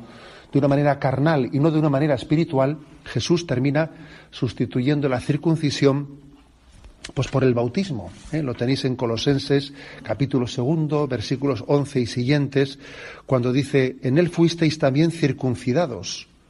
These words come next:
pero no con una circuncisión quirúrgica, sino mediante el despojo de vuestro cuerpo mortal por la circuncisión en Cristo". Es curioso, le llama al bautismo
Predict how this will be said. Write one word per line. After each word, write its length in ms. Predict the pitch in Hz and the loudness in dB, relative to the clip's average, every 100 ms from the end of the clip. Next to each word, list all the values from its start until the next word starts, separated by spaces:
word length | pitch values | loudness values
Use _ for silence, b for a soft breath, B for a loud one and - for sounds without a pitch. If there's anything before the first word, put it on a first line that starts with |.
| b b b b b _ | b b b b b _
pero 160 | 139 135 | 0 2
no 160 | 170 | 2
con 140 | 175 170 | 4 4
una 220 | 165 156 | 4 2
circuncisión 1040 | - 135 139 131 131 - 151 147 135 127 B B B B B _ | 2 0 0 0 -2 0 2 2 0 -6 B B B B B _
quirúrgica, 680 | - 135 196 - 120 - 95 - - - _ _ _ | 2 4 4 2 -4 -6 -12 -16 -20 -20 _ _ _
sino 260 | - 131 131 | -4 0 2
mediante 440 | 131 127 127 127 | 2 2 0 -2
el 120 | 123 117 | -4 -2
despojo 840 | 120 - - 180 160 - 165 165 B B B - | -4 -6 0 0 0 0 0 -2 B B B -2
de 100 | 127 | 0
vuestro 320 | 127 - 127 | 0 -2 -6
cuerpo 640 | - - - 156 156 156 | -8 -20 2 2 2 0
mortal 420 | 135 135 135 160 151 | 0 -2 0 0 0
por 140 | 147 | -2
la 120 | 139 | -2
circuncisión 720 | - 123 - 120 131 - 165 | -4 -8 -6 -6 -6 -2 -2
en 120 | 151 117 | -2 -2
Cristo". 400 | 156 180 - - | -4 -6 -8 -10
Es 100 | 110 | -6
curioso, 340 | 131 160 139 | -2 -2 -2
le 120 | 117 | -2
llama 280 | 117 151 156 | 0 -2 -2
al 160 | - 127 | -4 -4
bautismo 560 | 123 117 165 139 151 | -4 -4 -4 -4 -6